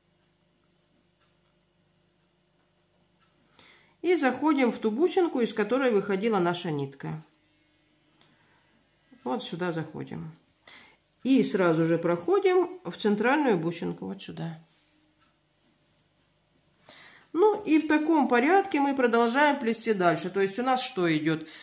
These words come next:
Мы заходим из центральной бусины, а, вперед по той стороне, из которой выходит у нас нитка. Прошли. И здесь прошли, тут сделали то же самое.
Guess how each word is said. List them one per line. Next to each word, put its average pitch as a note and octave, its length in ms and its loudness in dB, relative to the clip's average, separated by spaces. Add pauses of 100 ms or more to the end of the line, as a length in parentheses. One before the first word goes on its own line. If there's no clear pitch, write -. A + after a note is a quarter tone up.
(140)
Мы A3+ 520 4 (640)
заходим F3 680 2
из G3 200 -4
центральной G#3+ 560 2
бусины, E3 720 -2 (360)
а, D3+ 560 -2 (180)
вперед G3+ 680 2 (480)
по E3+ 100 -4
той E3+ 160 0
стороне, D#3+ 440 0
из D3 80 -6
которой D3+ 380 -2
выходит D3 460 -4
у - 20 -2
нас C#3+ 400 -6 (200)
нитка. C4 480 -2 (880)
Прошли. A#3 600 -2 (840)
И A3+ 160 -4
здесь D#3+ 340 0
прошли, D#3+ 380 -2
тут D#3+ 140 -8
сделали D#3 340 0
то D#3 160 -2
же B3+ 100 -2
самое. D#3+ 640 -2